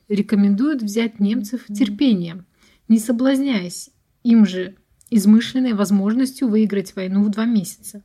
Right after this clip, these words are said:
И все это нужно ему только для того, чтобы, затормозив операции в северной зоне фронта, сделать то же в западной. После того, как Григорий Ефимович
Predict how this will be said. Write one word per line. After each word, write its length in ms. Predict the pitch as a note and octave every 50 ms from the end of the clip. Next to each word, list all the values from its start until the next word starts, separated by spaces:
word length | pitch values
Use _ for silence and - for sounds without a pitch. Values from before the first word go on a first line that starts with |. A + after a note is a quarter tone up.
| _ -
И 60 | A#3
все 240 | - - - E4+ F4
это 180 | E4+ F4 C4
нужно 380 | A#3+ A#3+ C4 C4+ C4 A#3+ A3+ A3+
ему 220 | A3+ G#3+ G3+ G3
только 380 | F#3 - - D4 D4+ D4+ - A3
для 140 | F3+ F#3 F#3
того, 380 | - G3+ F#3+ G3+ B3 C#4 C#4 -
чтобы, 320 | - - - A#3 G#3 G#3+ G#3+
затормозив 640 | A3 A3 - A3+ G#3 G#3+ A3+ A3 B3+ D4+ D4+ -
операции 540 | A3 G3 G#3 G3+ G#3 A3 G#3+ - - - F#3+
в 60 | F3+
северной 460 | - - G#3+ G#3 G3 F#3+ F#3+ F#3 F#3 F#3
зоне 300 | F3+ G3 F#3+ F3+ F3+ F3
фронта, 480 | - G#3 A3+ C4 C#4+ C#4 - C#4 C4 C4 - _ _ _ -
сделать 540 | A3 G3 F3+ G3+ B3+ D4 D#4+ D4+ D4+ - -
то 160 | - A3 A3 A3
же 100 | A3 A3
в 60 | G#3
западной. 580 | F#3 F#3+ F3+ E3+ - G3 F3 F3 F3+ F3+ F3 _ _ _ _ _ - - _ _ _
После 300 | - C4+ D4 D4 - D4
того, 360 | C#4+ D4 C#4 A#3+ G#3 G#3 A3 A#3
как 240 | - - A3+ G3+
Григорий 400 | F#3 G3+ G3 F#3+ A3+ C#4+ D#4 D4
Ефимович 580 | A#3+ - - - G#3+ G#3+ G#3+ G#3+ G#3+ G#3+ - _